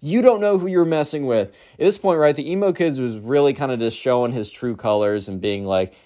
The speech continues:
I mean, kid's insecure. That's fair enough. He's trying to act all tough in front of his friends. So once again, Hank's like, you know, he turns around and he's like, "All right, man." He's like, "Dude, I'm just not doing this." Once again, have a good life.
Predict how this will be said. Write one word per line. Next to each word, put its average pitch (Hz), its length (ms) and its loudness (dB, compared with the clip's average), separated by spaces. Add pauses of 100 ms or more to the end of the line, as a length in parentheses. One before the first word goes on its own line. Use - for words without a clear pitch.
(300)
I 175 120 8
mean, 175 200 2
kid's 170 300 6
insecure. 113 540 0
That's 117 200 4
fair 107 240 2
enough. 98 300 0
He's 120 160 -4
trying 120 200 -2
to 104 120 -6 (360)
act 131 240 4
all 120 160 8
tough 110 300 0
in 107 60 -8
front 110 220 0
of 98 40 -4
his 95 160 -6
friends. 95 460 -4 (360)
So 180 140 4
once 262 220 6
again, 170 420 6 (240)
Hank's 185 360 4
like, 151 200 6
you 143 60 -2
know, 135 100 2
he 143 80 -2
turns 185 260 4
around 135 600 4 (260)
and 131 80 -2
he's 131 160 0
like, 123 240 4
"All 135 100 6
right, 127 220 6
man." 120 140 -6
He's 139 180 -2
like, 123 160 0
"Dude, 123 320 2
I'm 117 200 0
just 123 180 -6
not 117 180 -2
doing 113 280 -4
this." 110 340 -2 (220)
Once 139 300 0
again, 147 320 2
have 139 320 -2
a 139 60 -2
good 131 160 2
life. 110 420 2